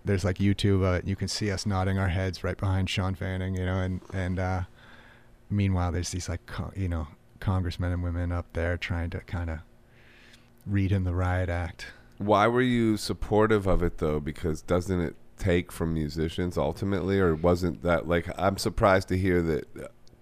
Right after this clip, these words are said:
Speaker 2: that Chuck D was in support of it. And I'm not,
Speaker 1: Yeah,
Speaker 2: I'm
Speaker 1: yeah.
Speaker 2: not even trying to throw a sideways diss towards, like,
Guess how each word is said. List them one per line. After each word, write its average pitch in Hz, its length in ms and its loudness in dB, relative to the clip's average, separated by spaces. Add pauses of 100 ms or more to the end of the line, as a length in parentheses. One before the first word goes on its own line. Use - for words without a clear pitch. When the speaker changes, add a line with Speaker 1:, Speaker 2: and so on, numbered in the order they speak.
(240)
Speaker 2:
that 82 380 0
Chuck - 240 0 (100)
D 85 240 2
was 78 260 0
in 76 140 -4
support 76 500 -2
of 76 140 -2
it. 65 100 -2
And 113 140 6
I'm 135 100 6
not, 151 160 6
Speaker 1:
Yeah, 131 200 8
Speaker 2:
I'm 123 160 8
Speaker 1:
yeah. 131 60 8
Speaker 2:
not 139 160 8
even 113 200 4
trying 110 220 6
to 104 60 4
throw 104 220 6
a 95 60 6
sideways 90 680 4
diss 92 420 2
towards, 85 440 0
like, 82 220 0